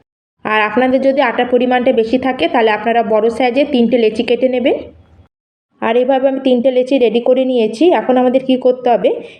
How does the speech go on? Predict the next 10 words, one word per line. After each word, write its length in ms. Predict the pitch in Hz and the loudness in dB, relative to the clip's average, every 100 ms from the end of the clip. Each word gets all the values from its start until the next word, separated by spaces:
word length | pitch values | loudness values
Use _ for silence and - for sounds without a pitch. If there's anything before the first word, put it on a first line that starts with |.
| - | -2
এই 140 | 220 | -2
কিচেন 360 | 220 240 285 285 | 0 -2 0 0
প্ল্যাটফর্মের 560 | 277 254 262 277 277 277 | 0 -4 0 2 4 4
মধ্যে 320 | 269 262 269 - | 2 2 0 2
শুকনো 340 | 262 247 254 | 2 2 2
আটা 260 | 240 233 277 | 2 0 -2
ডাস্ট 260 | 220 214 214 | 0 -2 -4
করে 160 | 254 254 | -2 0
দিতে 220 | 247 254 | 0 -2
হবে। 220 | 269 269 | 0 0